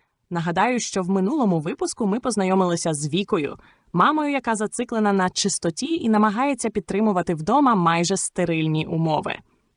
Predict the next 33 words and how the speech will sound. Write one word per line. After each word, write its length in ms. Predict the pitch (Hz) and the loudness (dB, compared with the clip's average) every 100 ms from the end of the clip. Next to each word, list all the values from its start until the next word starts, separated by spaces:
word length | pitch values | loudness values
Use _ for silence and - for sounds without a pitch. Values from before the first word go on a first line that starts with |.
| _ | _
За 140 | 175 202 | 0 2
її 180 | 233 | 2
словами, 560 | 247 196 175 254 330 311 | 0 0 4 4 4 -2
вона 380 | 202 208 190 190 - | -2 0 2 2 0
добра 540 | 165 165 160 165 262 | -4 -2 0 0 0
мама, 380 | 190 - - - _ | 0 -2 -4 -8 _
яка 320 | 185 208 254 | -6 2 2
дозволяє 560 | 233 202 190 180 196 190 | 2 -2 0 2 2 0
своїй 280 | - 175 170 | -2 -2 -2
доньці 400 | 202 269 - 208 | -2 -4 -2 0
майже 360 | 170 190 190 | 2 2 0
все, 300 | 190 - 190 - _ _ _ _ | -2 -2 -2 -4 _ _ _ _
навіть 340 | 165 185 190 | -6 -4 -4
пропуски 420 | - 180 175 - | -4 -4 -4 -6
занять 340 | 165 170 160 156 | -2 0 -2 -8
у 40 | |
школі 420 | 170 - 160 - - _ | -12 -8 -8 -8 -12 _
або 240 | 165 165 | -4 0
невиконане 560 | 165 160 196 202 202 208 | 0 -2 -2 -2 0 0
домашнє 480 | 165 151 156 160 | 0 -2 -2 -4
завдання. 540 | 151 151 151 147 - - _ _ _ | -4 0 0 -2 -8 -12 _ _ _
Проте, 340 | - 202 214 | -6 -2 0
коли 200 | 208 202 | 0 0
мова 240 | 190 185 175 | 2 2 2
йде 160 | 165 | 0
про 160 | 165 170 | -2 -2
порядок, 520 | 185 196 277 285 277 _ _ _ _ | -2 2 2 2 -4 _ _ _ _
тут 240 | - 277 262 | -2 -2 2
донька 320 | 240 269 240 | 2 4 4
має 240 | 220 226 | 2 2
суворо 480 | 214 - 190 185 240 | 0 0 0 2 0
дотримуватись 680 | 196 170 185 190 190 190 180 | 0 -2 0 2 2 -2 -4
правил: 480 | - 180 170 147 - | 0 2 2 0 -10